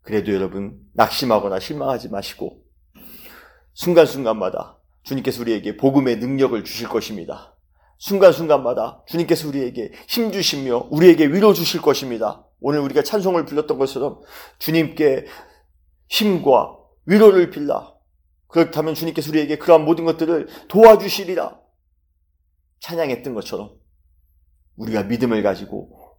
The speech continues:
오늘 한 날 또 하루 살아갈 때 조금 도전이 될 수가 있습니다. 조금 근심되는 일이 생길 수가 있습니다. 조금 시험이 찾아올 수 있습니다. 유혹이 찾아올 수 있습니다.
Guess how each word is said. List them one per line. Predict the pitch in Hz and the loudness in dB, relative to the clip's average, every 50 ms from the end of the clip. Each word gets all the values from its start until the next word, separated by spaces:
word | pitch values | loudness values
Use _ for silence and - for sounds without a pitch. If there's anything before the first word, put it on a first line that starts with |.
| _ | _
오늘 | - 110 113 110 104 | -8 -6 -6 -4 -4
한 | 101 104 104 | -4 -4 -2
날 | 104 101 95 | -2 -4 -4
또 | 101 117 120 | -4 -4 -6
하루 | 113 120 127 117 110 | -6 -6 -8 -10 -10
살아갈 | 107 - - - - - 98 - - | -10 -10 -10 -10 -10 -10 -12 -12 -12
때 | 85 92 - - _ _ _ _ _ _ _ _ _ _ _ _ _ _ _ _ _ _ _ _ _ _ _ _ _ | -14 -14 -14 -16 _ _ _ _ _ _ _ _ _ _ _ _ _ _ _ _ _ _ _ _ _ _ _ _ _
조금 | - - - - - - - 135 127 113 | -20 -18 -16 -12 -6 -2 0 0 0 0
도전이 | - 120 123 120 131 127 123 117 | -2 -2 2 4 4 4 4 0
될 | 113 107 | -2 -2
수가 | - - 107 98 | -2 -4 -4 -4
있습니다. | 90 - - - - - - - - _ _ _ _ _ _ _ _ _ _ _ _ _ _ _ _ - - - _ | -4 -6 -12 -16 -16 -18 -18 -20 -20 _ _ _ _ _ _ _ _ _ _ _ _ _ _ _ _ -20 -20 -20 _
조금 | - - 165 170 180 175 170 185 175 147 | -2 6 8 10 10 10 8 4 0 -2
근심되는 | - 170 175 160 156 165 165 160 156 151 | -2 -4 -4 -2 -2 -2 -2 -2 -2 -2
일이 | 143 147 | -6 -8
생길 | 139 151 156 147 | -10 -8 -8 -8
수가 | 143 - - 139 123 | -10 -8 -6 -6 -6
있습니다. | 113 - 117 117 120 120 101 - - _ _ _ _ _ _ _ _ _ _ _ - - _ _ | -6 -10 -14 -16 -14 -14 -14 -14 -16 _ _ _ _ _ _ _ _ _ _ _ -20 -20 _ _
조금 | - - - 135 131 135 170 180 156 | -14 0 4 4 6 6 6 4 2
시험이 | - - - 208 202 190 175 | 0 4 6 6 6 6 4
찾아올 | 139 - - 180 175 160 139 139 | 0 -2 -2 0 0 0 0 -2
수 | - 143 | -6 -10
있습니다. | 131 - - 139 131 127 120 - - - _ - - - - - | -12 -10 -12 -12 -12 -12 -10 -12 -12 -14 _ -20 -20 -20 -12 -4
유혹이 | 156 185 220 220 202 175 160 | 2 4 6 6 6 6 2
찾아올 | - - 185 175 - 143 131 | 0 -2 -4 -2 -2 -2 -4
수 | 123 - 123 | -4 -6 -10
있습니다. | 117 - 120 120 117 110 - - - _ | -10 -10 -12 -12 -12 -14 -14 -16 -18 _